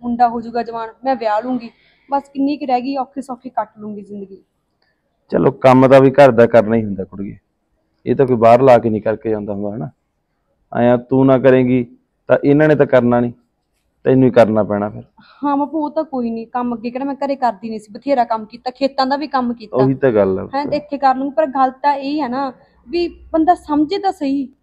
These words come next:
Speaker 1: ਇੱਕ ਤਾਂ ਕੰਮ ਹੁੰਦਾ ਪਿਆਰ ਨਾਲ ਕਰਾਉਣਾ, ਇੱਕ ਰੋਹ ਮਾਰ ਮਾਰ ਕੇ ਕਰਾਉਣਾ।
Speaker 2: ਉਹ ਇਹਨਾਂ ਦੀ ਆਦਤ ਹੀ ਬਣ ਗਈ ਉਹੀ ਗੱਲ। ਉਹਦੇ ਸਰਪੰਚ ਨੇ ਮੈਨੂੰ ਥੋੜਾ ਕੁਛ ਕਿਹਾ ਸੀ, ਕਹਿੰਦਾ ਵੀ ਤੂੰ ਹੀ ਕਿੱਕਰ ਸੇ ਕਿਉਂ ਮੰਨਿਆ, ਕਿਉਂ ਗੱਲਬਾਤ ਕੀਤੀ, ਕਿਉਂ ਦੂਜੇ ਵਿਆਹ ਦੇ ਲਈ ਹਾਂ ਕੀਤੀ। ਮੈਂ, ਮੈਨੂੰ ਕੀ ਪਤਾ ਸੀਗਾ ਵੀ ਆਹ ਵਿੱਚ ਮੂਡ ਅੜ ਜੂਗਾ।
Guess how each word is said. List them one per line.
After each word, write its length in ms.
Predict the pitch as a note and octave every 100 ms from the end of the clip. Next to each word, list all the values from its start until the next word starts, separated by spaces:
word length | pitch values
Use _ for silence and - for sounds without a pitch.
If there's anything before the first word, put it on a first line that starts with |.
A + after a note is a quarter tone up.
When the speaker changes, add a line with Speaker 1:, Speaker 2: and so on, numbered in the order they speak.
| _
Speaker 1:
ਇੱਕ 140 | C4+ B3
ਤਾਂ 120 | C#4+
ਕੰਮ 220 | C#4 C4+
ਹੁੰਦਾ 220 | C4 C#4
ਪਿਆਰ 360 | C#4 C4 A3+ G#3
ਨਾਲ 100 | G3+
ਕਰਾਉਣਾ, 340 | G#3 G3+ G#3 - _
ਇੱਕ 100 | B3
ਰੋਹ 260 | C#4+ A#3 C4
ਮਾਰ 240 | C4+ B3+
ਮਾਰ 200 | A#3+ A3+
ਕੇ 140 | A#3 A3+
ਕਰਾਉਣਾ। 400 | A3 G#3+ G#3 G#3 _ _ _ _ _ _ -
Speaker 2:
ਉਹ 80 |
ਇਹਨਾਂ 240 | D3 C#3 C#3+
ਦੀ 100 | C3+
ਆਦਤ 320 | A#2+ A2 -
ਹੀ 40 |
ਬਣ 240 | A#2 B2 A2+
ਗਈ 220 | - A2+
ਉਹੀ 220 | A#2 A#2
ਗੱਲ। 100 | - _ _ _ _ _ _
ਉਹਦੇ 220 | A#2 B2
ਸਰਪੰਚ 460 | A#2 B2 A#2+ A#2+ A#2+
ਨੇ 120 | A#2+
ਮੈਨੂੰ 220 | A#2 A#2
ਥੋੜਾ 240 | A#2 A#2 A#2
ਕੁਛ 180 | B2
ਕਿਹਾ 280 | - A#2 A2
ਸੀ, 160 | G#2+ A2+ _ _ _ _ -
ਕਹਿੰਦਾ 200 | B2 C3
ਵੀ 120 | B2+
ਤੂੰ 200 | C3 C3
ਹੀ 80 | C3
ਕਿੱਕਰ 340 | C3+ B2+ C3
ਸੇ 140 | B2
ਕਿਉਂ 220 | A#2+ B2 A#2+
ਮੰਨਿਆ, 360 | A#2 A#2 A#2
ਕਿਉਂ 320 | A#2 B2 A#2
ਗੱਲਬਾਤ 380 | A2 A2 A2 G#2+
ਕੀਤੀ, 320 | - A2+ A2+
ਕਿਉਂ 160 | G#2+ A2+
ਦੂਜੇ 300 | A2 G#2 A2
ਵਿਆਹ 200 | G#2+ A2
ਦੇ 100 | B2
ਲਈ 180 | A#2 G#2+
ਹਾਂ 200 | G#2 A2+
ਕੀਤੀ। 300 | A#2 A2+ _ _ _ _ _ _
ਮੈਂ, 180 | - C#3+
ਮੈਨੂੰ 280 | C#3+ D3 D3+
ਕੀ 60 | D3
ਪਤਾ 220 | C#3 C#3+
ਸੀਗਾ 220 | C3+ C#3+
ਵੀ 140 | C#3
ਆਹ 140 | C3+ C3+
ਵਿੱਚ 200 | C3+ B2+
ਮੂਡ 280 | A#2 A2+ A2
ਅੜ 100 | G#2+
ਜੂਗਾ। 260 | G#2 A2